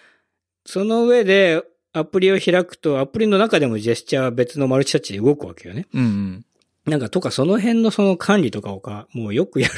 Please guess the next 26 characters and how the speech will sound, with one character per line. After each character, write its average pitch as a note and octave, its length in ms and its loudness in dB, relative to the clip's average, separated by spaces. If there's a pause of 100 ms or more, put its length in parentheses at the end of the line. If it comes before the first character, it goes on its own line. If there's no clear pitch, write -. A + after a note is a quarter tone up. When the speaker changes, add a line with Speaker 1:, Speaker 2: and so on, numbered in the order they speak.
(260)
Speaker 1:
な A3 80 2
と - 140 -2
思 C3 180 0
う D#3+ 60 2
よ、 A#2+ 80 2
本 A#2 140 0
当。 - 60 0 (540)
<laughs> - 640 -16
や D3 80 -10
っ D3 40 -14
と - 200 -10
考 - 200 -6
え - 20 -8
た F3+ 140 2
だ C3 80 0
け A#2 80 -2
で B2 120 0
ゾ A2 140 -6
ッ - 20 -4
と - 140 -12
す C#3+ 100 -2
る C#3 80 0
と A#2+ 80 -12
い G2+ 40 -12
う - 20 -14
か、 G#2+ 80 -16